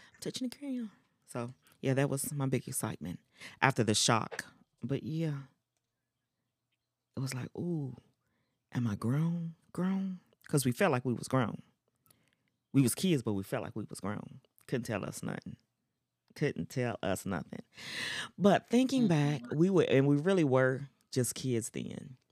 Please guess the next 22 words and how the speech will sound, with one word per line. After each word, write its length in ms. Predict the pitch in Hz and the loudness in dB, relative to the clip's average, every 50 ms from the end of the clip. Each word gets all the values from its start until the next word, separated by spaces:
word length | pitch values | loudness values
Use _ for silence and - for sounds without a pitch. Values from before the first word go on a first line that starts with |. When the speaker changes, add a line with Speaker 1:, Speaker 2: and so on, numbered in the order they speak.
| _ _ - | _ _ -2
Speaker 1:
If 160 | 131 120 131 | -2 0 0
you 160 | 147 180 214 | 0 -2 0
could 200 | - 240 214 180 | 0 -2 -2 0
give 260 | 160 165 160 156 147 | 0 2 2 2 2
yourself 600 | 139 139 139 143 139 - - 120 120 127 131 - - | 2 2 2 0 0 -2 -4 -4 -4 -4 -6 -8 -8
one 280 | - 127 127 139 151 147 | -4 -2 -2 0 -2 -2
piece 360 | - - - 147 143 135 - | -4 -6 -4 -4 -2 -2 -2
of 120 | 127 127 123 | -2 -2 -2
advice 760 | 120 120 117 113 104 104 110 - - 123 - - - - - - - _ _ _ _ _ _ _ _ _ _ _ _ _ _ _ _ _ _ - | -2 -2 0 0 2 2 0 0 -2 -4 -6 -6 -6 -8 -12 -16 -20 _ _ _ _ _ _ _ _ _ _ _ _ _ _ _ _ _ _ 2
give 240 | 127 139 147 143 139 | 6 6 6 8 8
that, 280 | 139 127 127 123 - - _ - - - - _ - | 8 8 8 8 4 2 _ -16 -20 -20 -20 _ 2
that 280 | 117 131 135 120 - - | 6 8 8 8 6 4
your 200 | 127 127 135 123 - - | 6 8 8 8 10 8
eighteen-year-old 600 | 147 139 - - 151 135 131 123 127 123 123 120 | 6 6 6 6 6 6 8 8 8 8 6 4
self 520 | - - 117 117 113 - - - - - - _ _ _ _ _ _ _ _ _ _ _ _ _ _ _ _ _ _ _ | 2 2 2 0 0 -4 -8 -12 -16 -20 -20 _ _ _ _ _ _ _ _ _ _ _ _ _ _ _ _ _ _ _
one 240 | - - 120 123 127 | 0 4 6 6 6
piece 240 | 131 143 135 131 - | 6 4 2 2 2
of 120 | 123 120 | 2 2
advice, 680 | - 113 - - 73 71 - - - - - - - - _ _ _ | 2 0 0 -2 -4 -4 -4 -6 -8 -10 -12 -14 -16 -20 _ _ _
what 240 | - 135 139 - - _ | 2 2 2 2 -2 _
would 400 | - 143 131 131 131 127 127 143 - _ _ | -6 -2 0 2 2 2 2 0 -4 _ _
it 260 | - 113 113 - - | 0 0 0 0 -2